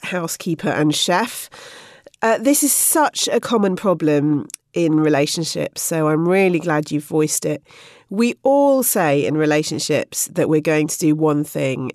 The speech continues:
and then when it comes down to it, we do another.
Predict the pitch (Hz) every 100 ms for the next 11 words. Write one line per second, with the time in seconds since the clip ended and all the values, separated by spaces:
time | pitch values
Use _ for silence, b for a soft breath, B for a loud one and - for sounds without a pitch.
0 | - 151 147 147 135 - - 190 170 170
1 | 165 165 185 190 - 156 156 160 175 165
2 | 156 190